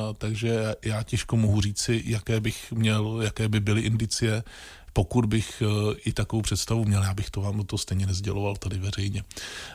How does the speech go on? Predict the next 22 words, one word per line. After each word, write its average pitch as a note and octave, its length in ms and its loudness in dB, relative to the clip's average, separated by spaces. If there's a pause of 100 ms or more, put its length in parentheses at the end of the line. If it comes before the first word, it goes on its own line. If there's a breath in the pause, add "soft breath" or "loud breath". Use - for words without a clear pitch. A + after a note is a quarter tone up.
(120)
eh, G#2 40 6
poněvadž G#2 400 4
jsem G#2+ 140 4
vázán G2+ 340 6
mlčenlivostí. G2 800 2 (580 loud breath)
Eh, G#2 420 6
já G#2 260 4
se B2+ 140 0
přiznám, A#2 320 2
že A#2 80 2
nevím, A2+ 280 4
za A2 100 2
jakých G#2+ 540 -2
okolností A2+ 540 -2
to G2+ 100 -4
řekla G#2+ 360 -2
paní A2 260 -4
poslankyně A2 500 -2
Válková. G#2+ 600 0
Toto, G#2+ 440 0 (640 loud breath)
eh, - 40 2 (260)
já G#2+ 640 4